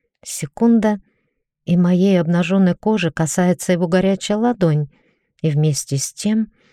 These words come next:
чужая сила тут же потекла по венам. Мощная боевая магия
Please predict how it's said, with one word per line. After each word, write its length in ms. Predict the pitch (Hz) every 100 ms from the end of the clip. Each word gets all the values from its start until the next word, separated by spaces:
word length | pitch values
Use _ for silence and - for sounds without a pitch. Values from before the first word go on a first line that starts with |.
| _
чужая 640 | - 180 160 165 180 151 143
сила 520 | - - 240 226 208 _ _ _ _ _
тут 360 | 180 208 214
же 160 | 196 190
потекла 580 | 185 180 160 - 175 180
по 160 | 190
венам. 480 | 196 196 160 156 156 _ _ _ _ _ _
Мощная 720 | 139 135 165 185 - 165 160 151
боевая 480 | 160 156 180 175
магия 840 | 165 156 170 214 180 156 151 151